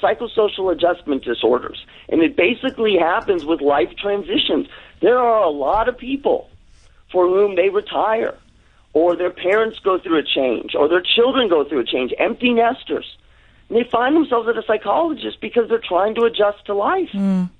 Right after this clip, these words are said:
Speaker 2: mm.
Speaker 1: That's, that's okay. And in fact, I would argue that if you're distressed about it, going to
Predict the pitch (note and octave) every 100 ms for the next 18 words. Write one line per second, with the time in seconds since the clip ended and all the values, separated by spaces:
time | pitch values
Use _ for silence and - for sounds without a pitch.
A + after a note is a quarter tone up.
0 | _ - G3 F#3 F3+ - F3 - - _
1 | _ _ _ _ _ _ _ G#3+ C4 D4
2 | B3 C#4 D#4+ A#3 - _ - A3 A3 A#3+
3 | B3 A#3+ E3+ B3 B3 G#3 A#3+ C#4 A3 A3+
4 | G#3+ - _ _ _ F#3 F#3 _ _ _
5 | _ _ - G#3+ - G3+ G#3+ G3 - A#3
6 | C4 B3+ A#3 F#3+ F#3+ E3+ - G3 B3 A3+